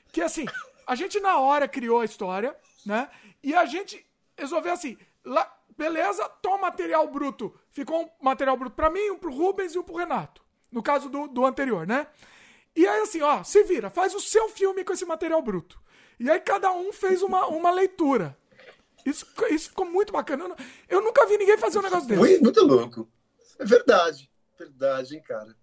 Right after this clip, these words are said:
Speaker 2: Pô, a gente podia ter feito um D V D na hora, na época, né, com as histórias.
Speaker 1: Com os três, né? É, com as três histórias, pois é. E o Horror Capial,
Speaker 2: As três versões,
Speaker 1: o Horror
Speaker 2: essa é
Speaker 1: Capial,
Speaker 2: louca.
Speaker 1: não... sei se tem versão do Renato. Eu sei que tem a sua e a
Speaker 2: Não,
Speaker 1: minha.
Speaker 2: não tem.
Speaker 1: Não, né?
Speaker 2: Isso,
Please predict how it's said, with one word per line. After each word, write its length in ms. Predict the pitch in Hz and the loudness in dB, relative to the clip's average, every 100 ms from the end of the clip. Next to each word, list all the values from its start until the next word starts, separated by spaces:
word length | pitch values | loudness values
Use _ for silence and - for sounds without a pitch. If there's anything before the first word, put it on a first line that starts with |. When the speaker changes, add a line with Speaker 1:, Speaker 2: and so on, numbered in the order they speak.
| _ _ _ _ _ | _ _ _ _ _
Speaker 2:
Pô, 120 | 175 | 0
a 40 | 127 | 0
gente 180 | 131 | -4
podia 160 | - 147 | -6 -6
ter 100 | 160 | -6
feito 280 | - 151 143 | -12 -14 -8
um 40 | |
D 140 | 135 147 | -4 -2
V 100 | 135 | 0
D 180 | 127 135 | 0 2
na 120 | 120 | 4
hora, 200 | 123 139 | 6 6
na 120 | 127 | 4
época, 320 | 120 139 - 127 | 6 6 4 -4
né, 100 | 127 | -4
com 60 | |
as 80 | 117 | -10
histórias. 560 | 113 - 123 131 117 - | -14 4 6 6 2 -6
Speaker 1:
Com 140 | 254 | -4
os 120 | - | 0
três, 340 | 269 269 269 196 | 6 6 6 2
né? 360 | 226 240 247 | 0 2 4
É, 40 | 233 | 2
com 100 | 202 | -2
as 100 | - | -4
três 220 | 262 240 | -4 -2
histórias, 340 | - 226 202 | -2 -2 0
pois 180 | 220 226 | -2 0
é. 180 | 214 190 - - - - - - | -2 -4 -10 -20 -20 -20 -20 -2
E 100 | 254 | 2
o 60 | 311 | 4
Horror 260 | 294 359 | 4 4
Capial, 360 | 359 320 302 311 | 4 4 6 8
Speaker 2:
As 80 | 120 | 8
três 160 | 127 | 8
versões, 340 | 131 131 123 113 | 6 4 4 6
Speaker 1:
o 40 | |
Horror 120 | 110 | 6
Speaker 2:
essa 120 | - | 6
é 20 | 123 | 4
Speaker 1:
Capial, 200 | 127 311 | 6 4
Speaker 2:
louca. 140 | 302 | 4
Speaker 1:
não... 60 | 339 | -2
sei 180 | - 320 | -4 -6
se 80 | |
tem 120 | 320 311 | -6 -8
versão 280 | 302 294 | -8 -8
do 80 | 302 | -6
Renato. 640 | 277 285 254 254 269 339 - _ _ _ _ _ _ _ - | -4 -2 0 -2 -2 -8 -8 _ _ _ _ _ _ _ -2
Eu 140 | 240 | 0
sei 160 | - 302 | 0 -4
que 80 | |
tem 120 | 302 294 | 0 -2
a 100 | 285 | -2
sua 340 | - 320 349 | -2 0 0
e 60 | 339 | 0
a 60 | |
Speaker 2:
Não, 200 | 349 294 | 2 2
Speaker 1:
minha. 160 | 151 - | 2 -6
Speaker 2:
não 140 | 381 | -6
tem. 220 | 381 104 - _ _ _ _ _ _ | -4 -6 -10 _ _ _ _ _ _
Speaker 1:
Não, 240 | 202 214 190 | -6 -4 -2
né? 80 | 208 | -4
Speaker 2:
Isso, 360 | - - - | -6 -12 -20